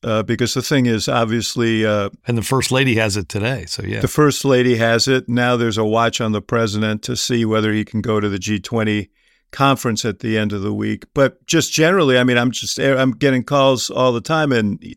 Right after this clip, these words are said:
Speaker 1: texts and emails from friends who, uh, are, ge-, I mean, it's clearly gearing up, and the fall's gonna come. That will, that will, that will be back. So, Jeff, you me-, Zeleny, you mentioned, uh, that, uh,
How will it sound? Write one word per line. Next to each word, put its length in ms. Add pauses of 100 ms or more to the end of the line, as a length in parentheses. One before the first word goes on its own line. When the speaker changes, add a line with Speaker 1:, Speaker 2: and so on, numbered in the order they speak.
Speaker 1:
texts 360
and 140
emails 540 (360)
from 220
friends 540
who, 400
uh, 280 (140)
are, 400 (180)
ge-, 220
I 80
mean, 160
it's 140
clearly 400
gearing 360
up, 160
and 120
the 40
fall's 400
gonna 240
come. 380 (460)
That 240
will, 480
that 360
will, 280 (260)
that 220
will 140
be 180
back. 260 (220)
So, 240
Jeff, 420
you 160
me-, 120
Zeleny, 500
you 160
mentioned, 680 (120)
uh, 500
that, 640
uh, 460